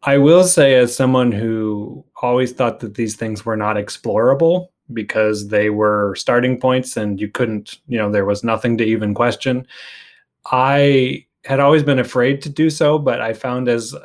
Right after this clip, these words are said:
I've engaged in things like Nate and I did today, or reading things of people who have done so,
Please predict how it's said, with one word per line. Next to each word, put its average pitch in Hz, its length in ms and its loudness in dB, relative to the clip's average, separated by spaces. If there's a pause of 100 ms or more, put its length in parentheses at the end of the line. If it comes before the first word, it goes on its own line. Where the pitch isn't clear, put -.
(160)
I've 127 220 -4
engaged 120 480 -4
in 113 140 -8
things 113 340 -6
like 117 300 0
Nate 113 180 -2
and 120 100 -8
I 110 120 -2
did 107 280 -6
today, 160 460 2
or 113 340 0
reading 123 440 -2
things 120 340 0
of 104 140 -10
people 113 400 -2
who 104 140 -4
have 98 200 -6
done 135 220 2
so, 117 340 0